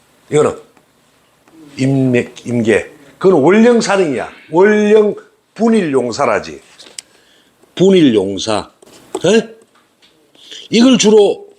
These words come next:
활용하는 책이 뭐예요? 공통보감과 적천수죠. 적천수, 천미. 오직 지장간만 갖고 놀았던 거는 자평이에요. 그래서 자평진전은 철저하게 지장간을 가지고 격을 정하더라고요.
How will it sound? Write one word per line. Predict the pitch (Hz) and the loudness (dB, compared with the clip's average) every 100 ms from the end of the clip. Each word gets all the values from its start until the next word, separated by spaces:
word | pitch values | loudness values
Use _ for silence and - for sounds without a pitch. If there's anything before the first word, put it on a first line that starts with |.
| _ | _
활용하는 | - 190 185 180 170 160 147 _ _ _ _ _ _ _ - | -8 -4 -4 -4 -6 -8 -10 _ _ _ _ _ _ _ -8
책이 | - 160 156 | -2 2 2
뭐예요? | 117 120 101 - _ - | 2 0 -2 -6 _ -14
공통보감과 | 123 120 - 143 135 123 123 123 123 131 175 180 - _ - - - | -10 -8 -2 -2 0 0 0 0 0 0 0 -4 -10 _ -20 -18 -4
적천수죠. | 135 107 135 107 80 73 - _ _ _ | -2 0 0 0 -4 -8 -16 _ _ _
적천수, | - 113 131 107 90 | -8 -4 -4 -4 -4
천미. | - 107 104 92 - _ _ | -2 0 0 -4 -8 _ _
오직 | - 233 233 190 - _ _ _ - | 0 2 2 -2 -8 _ _ _ -8
지장간만 | - 220 247 247 247 226 196 190 214 226 - _ - - - | -4 -2 0 2 2 0 0 -2 -2 -2 -6 _ -20 -20 -8
갖고 | 151 151 143 | -6 0 2
놀았던 | 143 139 - 123 | 2 0 -4 -2
거는 | 131 165 - _ _ _ _ - | -2 -2 -6 _ _ _ _ -8
자평이에요. | 107 - 117 92 73 - - - - - | -8 -4 -6 -6 -12 -14 -18 -16 -18 -4
그래서 | 196 147 | -2 0
자평진전은 | - 220 262 277 220 202 233 226 123 - _ _ _ _ _ _ _ _ | 0 -2 2 2 2 2 2 2 -2 -10 _ _ _ _ _ _ _ _
철저하게 | - - 269 285 277 294 277 240 202 185 135 | -8 0 0 0 -2 0 2 2 0 -6 -8
지장간을 | - 214 220 226 226 220 190 180 160 | -12 -8 -2 -2 -2 -4 -4 -4 -6
가지고 | 156 147 139 143 | -6 -6 -10 -12
격을 | 143 143 131 | -6 -6 -6
정하더라고요. | 101 87 76 - | -8 -12 -14 -20